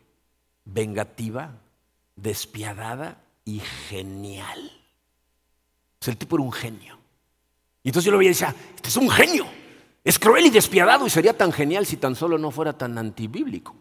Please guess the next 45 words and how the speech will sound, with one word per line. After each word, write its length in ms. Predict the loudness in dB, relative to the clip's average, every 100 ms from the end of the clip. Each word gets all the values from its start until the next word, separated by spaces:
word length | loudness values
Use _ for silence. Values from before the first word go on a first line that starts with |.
| _ _ _ _ _ _ _ _ _ _ _ -16
¿No? 300 | -12 -12 -14 _ _ _ _ _ _ -6
Pero 200 | -4 -4
se 100 | -6
te 140 | -8
antoja. 580 | -10 -10 -12 -12 -16 -18 _ _ _ _ _ _ _ _ _
O 80 | -6
sea, 120 | -4
te, 200 | -4 -4
te, 260 | -8 -8 -10
te 140 | -6
atrae. 520 | -8 -4 -4 -2 -4 -10 -18 _ _ _ _ _ 0
Yo 80 | 2
estaba 260 | 4 4
lidiando 560 | 4 4 4 4 4 2
con 120 | 2
ese 160 | 0 -2
tipo 260 | -4 -2 -2
de 80 |
personalidades 720 | 0 -2 -2 0 2 2 2 0
en, 140 | -6 -6
en, 100 | -6
en, 120 | -6 -6
en, 120 | -8 -6
com-, 140 | -6 -4
como 260 | -2 -4
consultor 540 | -2 -4 -6 -4 -2 0
y 40 |
llegó 120 | 0
un 80 | 0
momento 220 | 0 -2
en 40 | -2
donde 180 | -2 -2
dije, 280 | 2 0 0 -18 -20 -20 -6
"Yo 100 | -4
creo 160 | -2 -4
que 80 | -4
yo 140 | -6
podría 400 | -6 -8 -6 -2
dirigir 280 | -2 -2 -2
una 120 | -2
empresa 420 | -4 -6 -6 -6
de, 80 | -6
de 160 | -6 -6
esa 140 | -6
manera", 500 | -6 -4 0 0